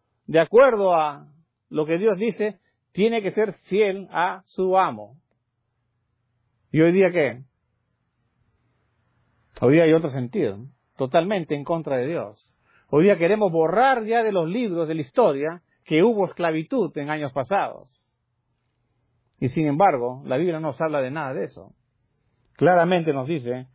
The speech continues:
cómo debe de ser la cosa.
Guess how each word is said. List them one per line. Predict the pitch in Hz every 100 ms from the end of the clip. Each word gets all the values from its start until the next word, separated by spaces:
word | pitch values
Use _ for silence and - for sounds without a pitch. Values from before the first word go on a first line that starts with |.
| _ _ _
cómo | - 240 214 139 147 147
debe | 143 175 151 156
de | 143 131
ser | - 190
la | 127 -
cosa. | - 165 - - -